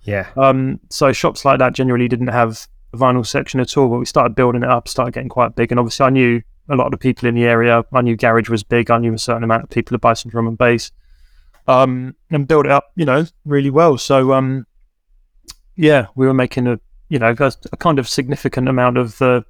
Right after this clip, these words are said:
Speaker 2: the takings each week could be from that little section. Um, and obviously, yeah, you know, discounts and promos and that kind of thing start to, to follow. So, um, yeah, when you're in, like, you know, I was, like, twenty-two, twenty-three, twenty-four doing that. It's, it's quite a nice little job to have. Um,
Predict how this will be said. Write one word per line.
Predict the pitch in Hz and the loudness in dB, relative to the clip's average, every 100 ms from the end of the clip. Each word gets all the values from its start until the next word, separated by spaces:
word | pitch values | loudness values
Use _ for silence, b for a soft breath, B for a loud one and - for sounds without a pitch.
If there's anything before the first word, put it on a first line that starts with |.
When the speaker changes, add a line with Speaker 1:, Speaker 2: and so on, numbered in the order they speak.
| - | -10
Speaker 2:
the | 139 | -6
takings | - 131 - 123 | 0 0 0 0
each | 120 117 - | 0 -2 -2
week | 120 | -2
could | - 110 | -4 -2
be | 120 | -2
from | - 123 | -2 -2
that | 120 | -2
little | 123 127 113 - _ _ _ _ _ | -4 -4 -8 -12 _ _ _ _ _
section. | - 143 - 123 120 101 | -2 -2 -2 -6 -6 -6
Um, | - 135 135 135 135 120 _ _ _ _ _ | -2 2 2 0 -4 -8 _ _ _ _ _
and | 123 | -2
obviously, | 117 - 127 | -2 0 2
yeah, | 120 110 | 2 0
you | 120 | -2
know, | 110 | -4
discounts | 107 110 - 117 110 - | -4 -8 -4 -4 -4 -4
and | 117 113 98 | -4 -4 -4
promos | 135 123 120 120 | 0 2 2 2
and | 135 | -2
that | 131 | -2
kind | 131 127 | -2 -2
of | 120 | 0
thing | 131 123 | -2 -2
start | - 123 113 | 0 -2 0
to, | 131 117 b b b b b b - | -2 -2 b b b b b b -18
to | - | -2
follow. | 175 151 139 | 2 4 2
So, | - 156 147 156 | 0 2 4 4
um, | 156 156 156 - _ | 2 0 -6 -12 _
yeah, | - 165 | 0 2
when | 143 160 | 2 0
you're | 147 | 0
in, | 143 | 2
like, | 135 135 | 2 2
you | 151 | 0
know, | 117 | 0
I | |
was, | 117 - | 0 2
like, | 123 - - - | 0 0 -8 -10
twenty-two, | - 123 123 - 123 | -4 -2 -2 -2 -2
twenty-three, | - 123 110 127 | -2 -4 -2 -2
twenty-four | 113 131 123 - 131 | -2 0 -2 0 0
doing | 113 117 117 | 2 0 0
that. | 120 | 0
It's, | 135 - - - | -2 -8 -12 -12
it's | 139 | -10
quite | - 131 | -2 0
a | 123 | 2
nice | 117 - | 0 -2
little | 131 | -8
job | 120 127 | -2 -4
to | - 110 | -2 -2
have. | 131 117 - | 0 -2 0
Um, | 120 117 117 | 2 2 -2